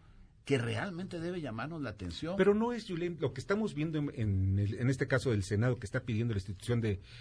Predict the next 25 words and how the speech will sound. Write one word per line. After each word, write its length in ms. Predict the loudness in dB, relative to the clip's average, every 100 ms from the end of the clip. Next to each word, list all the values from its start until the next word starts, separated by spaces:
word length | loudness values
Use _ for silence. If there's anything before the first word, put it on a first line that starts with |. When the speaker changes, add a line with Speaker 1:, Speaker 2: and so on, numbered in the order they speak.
| -16 -4
Speaker 2:
de, 460 | 2 4 4 4 4
más 140 | 4 4
bien 140 | 4
la 80 | 4
desaparición 420 | 2 0 0 0
de 60 | 0
poderes 640 | 2 2 4 2 0 -4 -6 -8 -10
de 180 | -2 -2
Cuitláhuac 540 | 0 0 2 2 2
García, 500 | 0 0 0 -2 -2 -4 -12 -20 -2
no 160 | 2 2
es 280 | 0 -6 -14 -18 -10
por 260 | 2 4 4
el 100 | 4
hecho 340 | 2 2 -2 0
que 100 | -2
está 400 | -2 2 2 2
pre-, 300 | 0 0 0
pegándole. 760 | 2 4 4 4 4 2 2 -4 -12 -20 -20 -2
Primero, 460 | 4 6 6 4 -4 -20 -20 -20 -12
quiere 220 | 0 2 2
quitar 260 | 2 2
al, 200 | 2 0
al 300 | -2 0 0 -2
fiscal 500 | -6 0 2 2